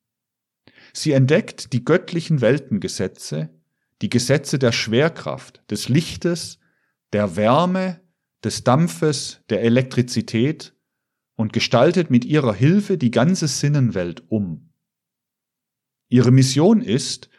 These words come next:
nicht nur die im Menschen schlummernden Gesetze, sondern die die ganze Welt durchflutenden Gesetze zu studieren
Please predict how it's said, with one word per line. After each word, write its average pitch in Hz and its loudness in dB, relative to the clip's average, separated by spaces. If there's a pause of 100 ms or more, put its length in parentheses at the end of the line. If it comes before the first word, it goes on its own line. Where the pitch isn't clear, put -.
(180)
nicht 165 -2
nur 180 4
die 143 -4
im 113 2
Menschen 147 2
schlummernden 139 0
Gesetze, - -6 (300)
sondern 123 4
die 170 -8
die 123 -8
ganze 156 0
Welt 127 0
durchflutenden 101 -4
Gesetze 87 -8
zu - -10
studieren 117 -2